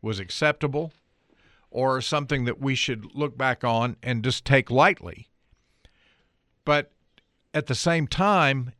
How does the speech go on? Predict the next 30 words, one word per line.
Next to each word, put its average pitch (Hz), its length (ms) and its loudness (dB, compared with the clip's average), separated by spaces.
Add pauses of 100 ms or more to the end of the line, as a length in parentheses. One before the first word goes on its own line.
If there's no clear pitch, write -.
(100)
it 151 200 -6
was 123 180 -6
not 160 320 0
the 139 140 -2
apocalyptic 143 840 0
event 95 540 -2 (800)
that 127 380 2 (180)
many 165 380 0
in 131 80 -2
the 123 80 -2
media, 131 640 0 (420)
being 127 480 0 (120)
the 123 120 -4
press 160 540 0
agents 127 460 -4
for 107 580 0 (100)
the 107 140 -6
Democrat 120 520 -2
Party, 123 380 4 (460)
have 143 360 0
portrayed 170 500 -2
it 123 200 -6
to 139 100 -4
be. 170 460 -2 (1400)
There, 160 440 2
there 147 200 0
were 156 220 -2
outright 151 540 0
lies 139 680 0 (200)
presented 104 580 -2